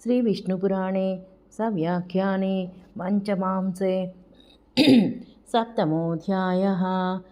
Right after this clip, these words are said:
కాళీయ దమనం. నూట ఎన-,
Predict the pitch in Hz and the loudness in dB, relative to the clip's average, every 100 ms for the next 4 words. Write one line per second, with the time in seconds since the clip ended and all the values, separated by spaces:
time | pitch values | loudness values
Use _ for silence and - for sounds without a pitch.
0 | - _ - 160 156 175 202 185 185 139 | -20 _ -10 0 2 4 4 4 2 0
1 | 143 143 127 - - _ - _ 202 233 | 0 -2 -4 -12 -20 _ -20 _ 0 0
2 | 247 247 151 151 156 | 2 0 2 0 -2